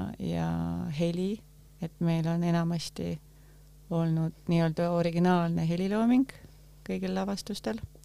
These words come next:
Nii sellel nüüd, mis, äh,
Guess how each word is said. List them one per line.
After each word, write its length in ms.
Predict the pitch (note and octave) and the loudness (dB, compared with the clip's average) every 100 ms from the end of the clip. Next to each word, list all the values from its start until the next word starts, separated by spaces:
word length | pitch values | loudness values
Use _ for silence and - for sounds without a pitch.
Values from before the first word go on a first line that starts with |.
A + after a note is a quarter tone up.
| - - - - - - - - | -20 -20 -20 -20 -20 -20 -18 -6
Nii 120 | E3+ | -4
sellel 440 | E3 F3 F3+ F#3+ G3 | 0 2 2 4 4
nüüd, 320 | G3+ G3+ - - - | 4 2 -4 -18 -14
mis, 320 | - F3 - | -6 -4 -4
äh, 880 | - F3 F3 F3 F3+ - - B1+ - | -6 -6 -4 -6 -6 -6 -6 -8 -10